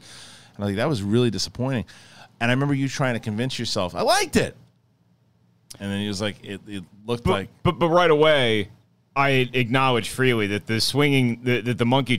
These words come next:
Speaker 2: tree
Speaker 1: did, you
Speaker 2: it
Speaker 1: did.
Speaker 2: nearly ruined the entire movie.
Speaker 1: You
Speaker 2: And the
Speaker 1: did.
Speaker 2: sword fighting
Speaker 1: Abs-
Speaker 2: nearly ruined the movie.
Speaker 1: See, see that, that goes back to the question you just asked me of when was the, how many times have you seen it? I had seen it one time, and that was with you and my wife back. I never revisited it 'cause I disliked
Speaker 2: Mm-hmm.
Speaker 1: it so much.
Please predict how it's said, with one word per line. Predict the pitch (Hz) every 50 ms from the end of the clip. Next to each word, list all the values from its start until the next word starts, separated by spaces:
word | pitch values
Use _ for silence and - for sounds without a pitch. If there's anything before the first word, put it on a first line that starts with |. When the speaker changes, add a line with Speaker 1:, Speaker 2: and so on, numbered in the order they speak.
| 185 196
Speaker 2:
tree | 208 226 185
Speaker 1:
did, | - -
you | 110
Speaker 2:
it | -
Speaker 1:
did. | 165 185 143 101 -
Speaker 2:
nearly | 135 135 151 175 185 180 160 143
ruined | 123 127 143 143 139 131
the | 123
entire | 120 117 - 131 120 113 107
movie. | 107 110 113 107 101
Speaker 1:
You |
Speaker 2:
And | 101 107
the | 113
Speaker 1:
did. | 107
Speaker 2:
sword | - - 147 147 156 131
fighting | - 156 147 147 147 151 147 135 127 131
Speaker 1:
Abs- | 113 117
Speaker 2:
nearly | 135 139 135 127
ruined | 123 127 127 127 120
the | 113
movie. | 107 110 117 113 101
Speaker 1:
See, | 98 147 147 135 - -
see | - - - 135
that, | 120 127 131 143 135 - - 120 117 113 104 98
that | 107 120 120 120
goes | - 120 -
back | - 113 107 -
to | -
the | - 98
question | - 110 101 - - 101 98
you | 95 90
just | 85 90 85 101
asked | 92 85 - -
me | 92 87
of | 87 - - - - _
when | 113 104 98
was | 98 87
the, | 95 95 90 87 - - 98
how | 104 107
many | 104 98
times | 92 98 82
have |
you | 85 85
seen | - - 90 76
it? | 60 - - _ _ _ _ _ _ _ _ _ _ _ _ _ _ _ _ _ _ _ -
I | 92 101
had | 104 95 -
seen | - - 131 117
it | 104 71
one | 107 104 95 110 131 147 165
time, | 156 139 101 90 82 82 87
and | 85
that | 87 87
was | 92 85 -
with | 101 101 98 - -
you | 104 101 101 98
and | 95
my | 90 95
wife | 92 92 85 78 76 69 - - _
back. | - 87 82 85 - - - 69 69 69 78 95 90 - -
I | 104 98
never | 87 90 101 110 123 127 135
revisited | 135 127 117 113 107 95 92 92 85 80
it | 87 -
'cause | - 87
I | 87 90 95
disliked | 90 80 98 98 90 113 123 90 82 -
Speaker 2:
Mm-hmm. | 90
Speaker 1:
it | -
so | - - 98
much. | 92 90 82 78 - -